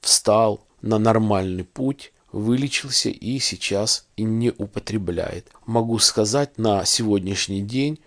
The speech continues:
она познакомилась с парнем, который тоже употреблял наркотики и который пять лет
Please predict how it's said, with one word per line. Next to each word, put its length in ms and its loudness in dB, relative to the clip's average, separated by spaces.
она 440 2
познакомилась 880 -2
с 120 2
парнем, 560 4
который 600 0
тоже 360 -4
употреблял 720 0
наркотики 840 -2
и 140 -4
который 760 -2
пять 380 2
лет 460 0